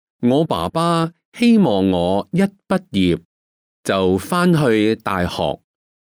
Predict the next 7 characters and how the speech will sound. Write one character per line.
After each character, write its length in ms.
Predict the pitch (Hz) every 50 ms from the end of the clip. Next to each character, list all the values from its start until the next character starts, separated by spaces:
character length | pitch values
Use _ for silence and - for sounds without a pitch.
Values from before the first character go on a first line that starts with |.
| _ -
學 160 | - - 147
習 400 | 127 - - 143 127 123 123 123 _ _ -
點 120 | 120 143 180 190
樣 340 | 175 120 101 104 123 170 - -
做 300 | - - 120 104 95 95
生 420 | 98 - - 165 156 156 156 156 143
意。 400 | 110 101 95 90 85 82 -